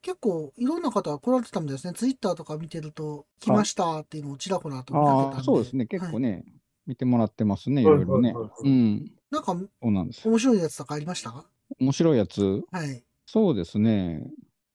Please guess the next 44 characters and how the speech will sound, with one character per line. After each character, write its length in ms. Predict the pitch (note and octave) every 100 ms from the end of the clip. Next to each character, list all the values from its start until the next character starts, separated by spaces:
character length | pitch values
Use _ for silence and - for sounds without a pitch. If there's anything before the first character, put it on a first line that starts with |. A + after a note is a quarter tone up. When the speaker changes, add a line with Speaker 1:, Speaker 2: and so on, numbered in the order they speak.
| -
Speaker 2:
ま 100 | E3+
あ、 40 | A#3+ F3 A#2 A2 G#2 G2+ F#2+ G#2+ B2+ - - _ -
面 240 | C#3 D3+
白 240 | - G#3
い 40 | A#3+
や 80 | D#3+
つ 80 |
っ 20 | -
て、 100 | B2
ま 260 | E3+ A#2
あ、 100 | - - - _ -
自 80 | F3+
分 140 | G#3+
と 100 | A3+
こ 100 | B3
の 220 | C#3+ A#2+
言 120 | A2+ A#2
う 40 |
と、 140 | A#2+
さ 100 | A#2
っ 80 | F#3+
き 80 | G3
ね、 80 | G3
ち 80 | A3
ょ 40 |
っ 20 |
と 320 | - G#2+ A2+ -
ね、 240 | F3 B2 -
あ 80 | C3
の、 300 | B2 A#2 B2
収 100 | E3+
録 160 | D3
前 100 | C#3+
に 60 | G#2+
ち 80 | B2
ら 60 |
っ 40 | A#2
と 60 | G#2+
言 100 | G2
っ 20 |
て 80 | G#2+
た 140 | -
け 100 | G2+
ど、 220 | F#2+ F#2+